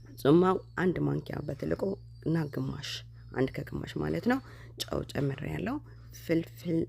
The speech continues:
አስወድ ቆንዶ በርበሬ ማለቴ ነው። እሱም ትንሽዬ ጨምሬያለሁ ማለት ነው። በዚህ የተጠቀምኩትኝ በደንብ እንዲዋሃድልኝ ስለፈለኩ፣ ከዛ በኋላ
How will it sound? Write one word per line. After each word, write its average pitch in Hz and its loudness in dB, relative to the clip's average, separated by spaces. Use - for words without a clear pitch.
አስወድ 165 -2
ቆንዶ 147 -4
በርበሬ - -6
ማለቴ 160 0
ነው። 233 2
እሱም 185 2
ትንሽዬ 160 2
ጨምሬያለሁ 147 0
ማለት 147 2
ነው። 143 0
በዚህ 175 6
የተጠቀምኩትኝ 196 0
በደንብ 139 -2
እንዲዋሃድልኝ 143 0
ስለፈለኩ፣ - -6
ከዛ 160 -4
በኋላ 185 -2